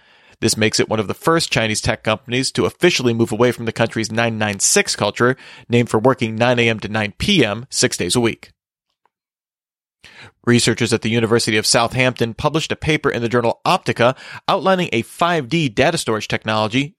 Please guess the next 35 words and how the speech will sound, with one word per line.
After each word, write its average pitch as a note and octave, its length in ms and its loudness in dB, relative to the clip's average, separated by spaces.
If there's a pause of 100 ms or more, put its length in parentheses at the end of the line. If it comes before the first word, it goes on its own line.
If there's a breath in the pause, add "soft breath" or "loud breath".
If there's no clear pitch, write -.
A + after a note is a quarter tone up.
able D3+ 140 2
to F3 80 0
store D#3 160 2
up D3+ 100 0
to - 80 -2
five E3 280 0
hundred B2+ 240 -4
terabytes C#3+ 640 2
on A2+ 100 -4
a G#2+ 40 -6
C - 240 -2
D-sized B2+ 460 0
glass - 280 -8
disk. B2+ 380 0 (600 soft breath)
Each C#3 180 2
file A#2+ 200 2
on A2 100 -2
the G#2+ 80 -2
disk A2+ 320 0
uses G#2+ 320 -2
three D#3 260 -2
layers A2 340 2
of G2 120 -4
nanoscale G#2+ 580 -2
dots, C3+ 320 0 (300 loud breath)
with A#2 100 -8
the A#2 60 -6
dot's F#2+ 280 -4
size, C#3 480 2 (140)
orientation, B2 800 0
and A#2+ 180 0
position B2 440 0
in G#2 60 -6
three A2+ 200 -2
dimensions A#2+ 580 0